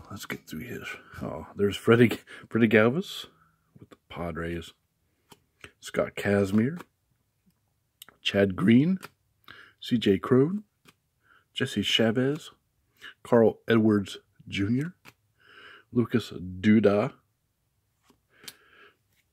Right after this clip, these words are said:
Jose Ramirez, Jared Eichhoff, Jared Hughes,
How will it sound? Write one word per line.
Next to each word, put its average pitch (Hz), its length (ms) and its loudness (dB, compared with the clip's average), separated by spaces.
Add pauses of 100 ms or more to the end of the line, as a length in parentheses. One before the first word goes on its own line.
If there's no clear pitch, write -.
(960)
Jose 110 260 4
Ramirez, 104 680 0 (1400)
Jared 101 400 2 (260)
Eichhoff, 117 440 -2 (1000)
Jared 104 320 4
Hughes, 214 540 0